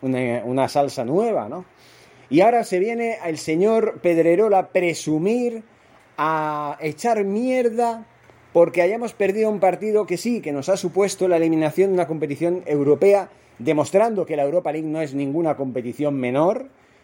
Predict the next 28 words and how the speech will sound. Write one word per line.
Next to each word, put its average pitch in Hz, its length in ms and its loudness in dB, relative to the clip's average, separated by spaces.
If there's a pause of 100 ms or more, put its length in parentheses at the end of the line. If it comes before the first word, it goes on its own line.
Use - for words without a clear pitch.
(180)
no 156 180 2
es 160 100 2
ninguna 147 320 0
competición 135 500 -4
menor. 127 380 -4 (720)
Y 127 100 2
sí, 214 300 6
podíamos 147 480 0
haber 147 180 2
ganado 147 320 -2
perfectamente, 151 720 -2
éramos 139 300 0
superiores 127 560 0
al 113 140 -2
Eintracht, 160 480 -2
todo 165 180 6
lo 165 100 2
que 143 60 -4
ustedes 131 460 -4
quieran, 226 500 2
estamos 139 480 -2
de 131 80 -2
acuerdo, 143 480 0
en 131 600 -4
tono 185 220 4
el 170 60 2
mea 165 300 -2
culpa, 190 400 -6